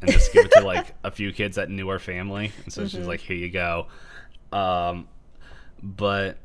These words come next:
Speaker 1: like, I don't know, we never went trick-or-treating when I was younger either.
Speaker 2: Hmm.
Speaker 1: Uh, except for one, one time. And, like, I remember, like, our next-door neighbors, like, there were, there was, like, a feeling, like, when I was younger, like, this is, like,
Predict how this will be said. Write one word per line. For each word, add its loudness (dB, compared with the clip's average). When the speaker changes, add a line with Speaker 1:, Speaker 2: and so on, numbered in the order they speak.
Speaker 1:
like, 0
I -2
don't 0
know, -4
we 0
never 2
went -4
trick-or-treating -8
when -8
I -10
was -12
younger -8
either. -10
Speaker 2:
Hmm. -10
Speaker 1:
Uh, -6
except -2
for 0
one, -2
one -4
time. -2
And, -8
like, -2
I 2
remember, -2
like, -4
our -4
next-door -6
neighbors, -6
like, -8
there 0
were, 0
there -4
was, -6
like, -4
a -10
feeling, 2
like, 4
when 2
I 2
was -2
younger, -2
like, -6
this -6
is, -6
like, -4